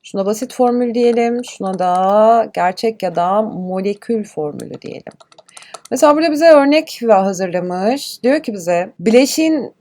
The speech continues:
ger-, molekül formülü C H dört, yani C H dört ne demek? C bir H dört, kaba formülü C bir H dört. Mesela buradan görebiliyorum ki molekül formülle kaba formülü aynı olabiliyor. Daha da sadeleşmiyor olabiliyor. Aynı şey su için de geçerli. İkiye bir,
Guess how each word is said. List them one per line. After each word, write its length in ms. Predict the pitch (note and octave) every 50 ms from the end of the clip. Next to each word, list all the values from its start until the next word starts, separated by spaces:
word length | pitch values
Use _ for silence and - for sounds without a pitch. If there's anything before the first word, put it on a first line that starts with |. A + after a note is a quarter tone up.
| _ -
ger-, 320 | G#3 G#3 G#3 G#3 G#3+ G#3+
molekül 420 | A#3 A3+ A3+ A#3+ C4+ C4+ - F4
formülü 500 | F4 - - D4+ C#4+ C4 A#3+ A3+ G3 F#3
C 220 | - A3 G#3 A3 C4
H 360 | C4 C#4+ D4+ D#4 D4+ - -
dört, 260 | D4+ D4+ D#4 D4 -
yani 320 | C4 A#3 A3+ A3+ A3+ A3+ A3
C 200 | A3 A3+ A3+ A#3+
H 340 | A3+ A#3+ A#3 A#3 - -
dört 220 | - C4 C4 C4 -
ne 120 | C4+ C4+
demek? 300 | A#3+ A3 A3 A#3+ B3+ -
C 220 | - A3+ A3 A3 G#3+
bir 100 | B3+ B3
H 320 | G#3+ A3+ G3 G3+ - -
dört, 200 | C4 C4+ C4+ -
kaba 180 | - A#3+ A3+ B3
formülü 460 | - A#3 G#3 G3 F3+ E3+ D#3 E3 D3+
C 180 | - E3+ D#3+
bir 60 | E3 F3+
H 260 | E3+ D3 F3+ - -
dört. 160 | E3 E3+ -
Mesela 380 | G#3 A3+ A3 - A3 A3 G#3+ G#3
buradan 460 | A#3+ A3 A3 A#3 A#3+ A#3+ A3+ - - _ -
görebiliyorum 640 | F3 G#3 G#3 A3 A3+ A3 A3+ C4 C4+ C4+ C#4+ C#4+ C4+
ki 320 | - - E3+ - - - _ _ _ _ _ _ -
molekül 380 | G3+ G#3+ A3 A#3+ A3 - C4
formülle 540 | B3+ - C4 A#3+ A3+ A#3+ A#3+ A3 A3+ A3 G3 - _
kaba 220 | - - A3 G#3 B3+
formülü 400 | - - G#3+ F#3+ G#3+ B3 C4 C4
aynı 300 | A3+ A3+ A#3+ B3+ C4 C4
olabiliyor. 520 | B3 C4 A3+ B3+ A3 A#3 G#3 E3+ D#3 - - _ - -
Daha 180 | G3 G3 A3 A3
da 80 | B3
sadeleşmiyor 760 | A#3+ - A3 G3 F#3+ G#3+ A3 A3+ A#3 A3+ - A#3 A3+ A#3 A#3
olabiliyor. 400 | A#3 A3 A3 G#3+ G3+ G3+ F3 D3
Aynı 160 | F3 G#3+ A3+
şey 200 | A3 - B3 A#3+
su 160 | A#3 - -
için 200 | B3 A#3 - A#3
de 60 | G#3 F3+
geçerli. 480 | F3+ F#3+ - - F#3 E3 E3 E3 -
İkiye 400 | D#2+ - - - A3 A3 G#3+ G#3+
bir, 300 | F3 F3+ A3 - - _